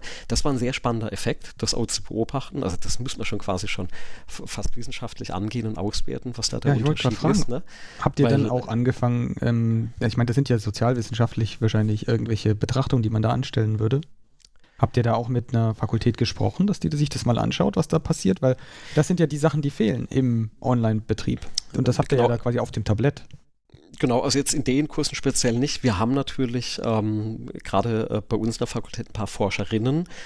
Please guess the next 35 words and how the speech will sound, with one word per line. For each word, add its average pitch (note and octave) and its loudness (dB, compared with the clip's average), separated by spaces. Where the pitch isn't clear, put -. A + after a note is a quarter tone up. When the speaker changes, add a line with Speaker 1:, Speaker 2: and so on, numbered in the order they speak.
Speaker 1:
die A#2+ 0
sich - 2
speziell A#2 0
mit A#2+ -2
den G#2+ 2
Thematiken G#2+ -4
auch G#2 -4
beschäftigen, - -2
Speaker 2:
Mhm. B2 2
Speaker 1:
äh, A#2 0
und, G#2+ 0
und G#2+ -2
sich - -4
das - 0
anschauen. D3 -2
Ähm, G#2+ -2
gerade G#2 -2
soziale - 0
Interaktion, G#2 -6
äh, G#2 -8
gerade G2+ -2
in A#2 0
der G2+ -2
I G#2 -4
T, G#2+ -4
ne, G2+ -6
gibt, - -14
gibt - -14
es - -2
extrem G#2 -2
viele, G#2 -4
sag G2+ -4
ich - -6
mal, F#2+ -4
Aspekte, G#2+ 0